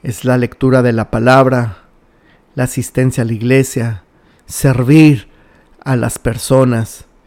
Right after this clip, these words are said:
Yo te pregunto, ¿cuántas s-, horas le dedicas o minutos le dedicas a la lectura de la palabra? ¿Cuánto tiempo le dedicas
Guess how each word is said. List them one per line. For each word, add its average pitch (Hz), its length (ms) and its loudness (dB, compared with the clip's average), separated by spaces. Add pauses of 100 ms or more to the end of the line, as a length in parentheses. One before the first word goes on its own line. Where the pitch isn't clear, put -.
(360)
Yo 135 100 0
te 214 100 2
pregunto, 131 540 0 (1000)
¿cuántas 208 640 0 (960)
s-, - 340 -12
horas 160 640 2 (720)
le 127 240 -2
dedicas 123 760 -2
o 135 80 -2
minutos 131 920 0
le 135 200 0
dedicas 117 760 -4 (800)
a 123 260 0
la 117 140 -2
lectura 127 400 0
de 131 100 2
la 113 180 -2
palabra? 113 480 -6 (680)
¿Cuánto 185 280 2
tiempo 262 240 2
le 214 120 2
dedicas 175 680 0